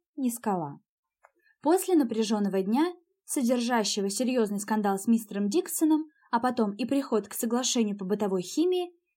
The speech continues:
я кое-как передвигала ноги. Но отправилась не к Джеку и даже не к Рику,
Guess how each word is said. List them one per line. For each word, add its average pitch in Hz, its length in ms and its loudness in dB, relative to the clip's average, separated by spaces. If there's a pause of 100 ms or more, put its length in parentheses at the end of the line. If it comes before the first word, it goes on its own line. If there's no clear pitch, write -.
я 233 140 2
кое-как 285 520 2 (260)
передвигала 196 600 0
ноги. 156 440 -6 (560)
Но 233 100 6
отправилась 226 520 2
не 226 140 6
к 190 60 -4
Джеку 233 400 0
и 220 80 0
даже 254 280 0
не 359 120 2
к 359 80 -8
Рику, 185 380 -2